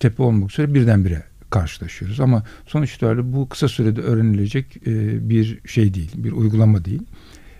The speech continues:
E, bu, ama burada söz konusu olan şey bu insanların birikiminden ziyade bu ya-, bu bölgeyi yerleşim yeri olarak tercih etmeleri, seçmeleri. E, bunun, bunun, e, bu sorunun cevabı bence son derece önemli.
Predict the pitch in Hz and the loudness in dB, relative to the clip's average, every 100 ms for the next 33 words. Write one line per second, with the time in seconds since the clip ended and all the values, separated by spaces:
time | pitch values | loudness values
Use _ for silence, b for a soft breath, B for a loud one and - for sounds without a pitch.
0 | - 123 123 127 131 131 139 147 - - | -6 -2 0 0 0 -2 -4 -6 -8 -8
1 | - - 110 - - 165 165 160 B B | -8 -8 -10 -10 0 2 4 0 B B
2 | - 147 151 170 147 170 151 147 151 156 | -4 -4 -2 -2 -2 -4 -4 -2 0 0
3 | 147 - 143 147 143 135 139 139 127 127 | -2 -2 -4 -2 -2 0 0 2 2 2
4 | 127 - 139 143 160 135 113 104 143 180 | 2 2 2 2 0 0 0 0 -2 -6
5 | B B B - 147 175 151 131 143 170 | B B B -6 0 2 2 2 0 2
6 | 143 127 107 113 160 160 123 120 120 170 | 6 6 6 2 2 2 4 4 4 4
7 | 127 113 107 101 - 113 101 85 85 - | 4 4 2 0 2 4 4 2 -4 -8
8 | 92 85 - 104 - 76 69 - b b | -12 -8 -4 -2 -2 -6 -8 -18 b b
9 | b b - 117 113 127 170 180 160 - | b b -6 -2 0 4 6 6 2 -2
10 | 139 143 156 147 - - 127 113 107 107 | -4 2 4 4 2 -2 0 2 2 0
11 | 113 113 156 156 - 139 117 101 104 92 | -2 -6 -2 0 4 6 6 6 4 4
12 | 92 95 92 87 95 90 87 90 92 95 | 2 0 -2 -4 -4 -4 -4 -6 -6 -4
13 | 131 | -4